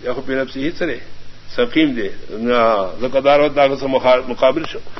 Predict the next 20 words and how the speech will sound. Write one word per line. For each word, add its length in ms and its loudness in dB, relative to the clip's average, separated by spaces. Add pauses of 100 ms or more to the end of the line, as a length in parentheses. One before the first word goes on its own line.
(400)
او 140 4
لا 140 8
يكون 260 2
فيه، 380 0 (200)
یا 420 6
که 240 0 (500)
سقيم 420 2
نشي، 340 -4
په 80 -4
دې 160 4
کې 40 -2
ذکر 400 0
د 80 -2
رفع 480 4
رستل 420 2
نه. 120 -4 (760)
كما 220 6
قد 280 2
رواه 360 6
غيره، 460 2